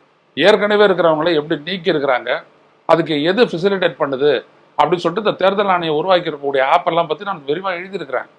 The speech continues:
ஆனா இதெல்லாம் எப்படி நடக்குதுன்னு தெரியல அப்படின்ற மாதிரி அவங்க தேடுறாங்க. கண்ணு இருக்குது, எதிரில் இருக்கிறது என்னன்றது தெரியுது,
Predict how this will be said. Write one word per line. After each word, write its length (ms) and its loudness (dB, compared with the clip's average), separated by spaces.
ஆனா 180 4
இதெல்லாம் 280 2
எப்படி 300 -2
நடக்குதுன்னு 420 0
தெரியல 300 4
அப்படின்ற 380 -2
மாதிரி 200 0
அவங்க 160 0
தேடுறாங்க. 420 -2
கண்ணு 340 -2
இருக்குது, 480 0
எதிரில் 300 4
இருக்கிறது 380 2
என்னன்றது 420 -4
தெரியுது, 360 -6